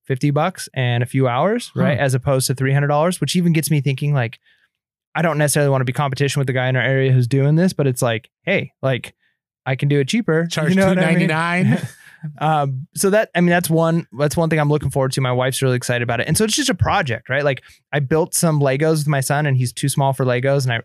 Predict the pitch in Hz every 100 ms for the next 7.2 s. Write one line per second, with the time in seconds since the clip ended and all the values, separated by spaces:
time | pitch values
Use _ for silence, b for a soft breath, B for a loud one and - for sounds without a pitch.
0 | - 120 123 123 120 120 143 127 143 156
1 | B B B 131 143 139 135 135 139 135
2 | 131 135 127 139 139 135 117 - 131 127
3 | 131 143 127 131 127 - - 135 143 -
4 | - 135 135 156 - 208 165 139 127 -
5 | 139 127 - 127 123 143 139 147 147 160
6 | 160 156 143 147 180 175 170 - 160 147
7 | 135 123